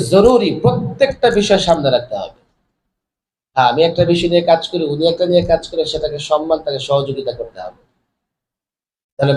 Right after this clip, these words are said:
মানুষ কমপ্লিট দিন পাবে। আর কমপ্লিট দিন ছাড়া কোনোভাবে মানুষের মেজাজ তৈরি করা যাবে না। আপনি তারে, তার চারটা রোগে আক্রান্ত, হার্টের সমস্যা, ডায়াবেটিস, আবার পেটের সমস্যা।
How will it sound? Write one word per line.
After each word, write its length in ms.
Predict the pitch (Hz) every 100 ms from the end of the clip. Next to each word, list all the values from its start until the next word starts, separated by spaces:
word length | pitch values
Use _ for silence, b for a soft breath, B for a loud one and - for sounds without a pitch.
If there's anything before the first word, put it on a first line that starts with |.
| 135
মানুষ 180 | 160 151 -
কমপ্লিট 420 | 147 143 170 170 - - _ - -
দিন 160 | 156 165 143
পাবে। 200 | 135 151
আর 80 | 156 147
কমপ্লিট 380 | 160 156 180 175 175
দিন 120 | 170 170 156
ছাড়া 220 | 151 135 110 -
কোনোভাবে 440 | 160 202 208 170 185
মানুষের 280 | 160 156 147 147
মেজাজ 240 | 160 160 -
তৈরি 160 | 156 143
করা 180 | 117 95
যাবে 160 | 95 -
না। 120 | _ _ _ _ _ _ _
আপনি 220 | 151 196 202
তারে, 180 | 196 196 185 - -
তার 160 | 190 190
চারটা 280 | 240 240 240
রোগে 200 | 220 196 185
আক্রান্ত, 280 | 175 160 156 160
হার্টের 260 | 180 190 185
সমস্যা, 360 | 175 170 185 175 160
ডায়াবেটিস, 640 | 160 180 165 156 185 185 - - _
আবার 200 | - 165 160
পেটের 260 | 208 202 190 165
সমস্যা। 360 | 139 131 113